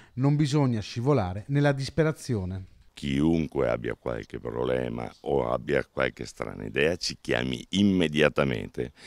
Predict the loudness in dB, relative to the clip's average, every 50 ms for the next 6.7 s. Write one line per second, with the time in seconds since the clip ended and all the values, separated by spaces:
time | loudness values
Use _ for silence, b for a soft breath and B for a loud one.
0 | B B B B _ -4 -4 -2 0 0 2 4 4 4 4 2 0 0 0 -2
1 | -2 -2 -2 -2 -2 -2 -2 -2 -2 -2 -4 -4 -4 -4 -6 -6 -6 -6 -6 -4
2 | -4 -6 -6 -6 -6 -4 -4 -4 -4 -4 -4 -4 -2 0 0 0 0 -2 -2 -4
3 | -6 -10 -4 -2 0 0 0 -2 -2 -4 -6 -4 -4 -4 -4 -4 -4 -4 -6 -8
4 | -10 -12 -12 -10 -8 -6 -6 -4 -4 -4 -4 -2 -4 -4 -6 -8 b b b b
5 | b b b b b b b b b -2 0 2 2 2 0 0 -2 -2 -2 -4
6 | -4 -4 -4 -6 -6 -4 -4 -2 -2 -2 -2 -4 -6